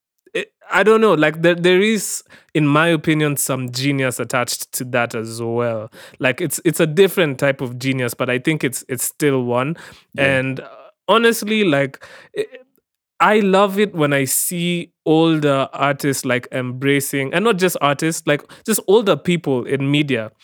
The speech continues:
Speaker 1: eh, um, embrace, embrace TikTok as a medium. Um, this is an off music, um, example, but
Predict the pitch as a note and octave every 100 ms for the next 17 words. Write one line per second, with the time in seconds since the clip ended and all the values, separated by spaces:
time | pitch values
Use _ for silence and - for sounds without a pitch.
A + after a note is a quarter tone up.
0 | - - - - D3 - C#3 C3+ C3 C3
1 | _ D3 C#3 C3+ C#3+ D3 C#3 - - _
2 | _ _ _ _ _ - D#3 D3 E3 E3
3 | - - D3 - B2 A2+ C3 B2+ B2+ C3
4 | C#3+ D3 C3+ A2+ A2 - - - - B2+
5 | C3 C3 C#3 F3+ G#3+ E3+ C#3 C3+ - C#3+
6 | C#3+ - - - _ _ D3+ C#3+ D3+ D#3
7 | C#3 B2 - C3+ B2+ B2+ C3 C3 C#3+ D3
8 | C#3+ C3 B2+ B2+ B2+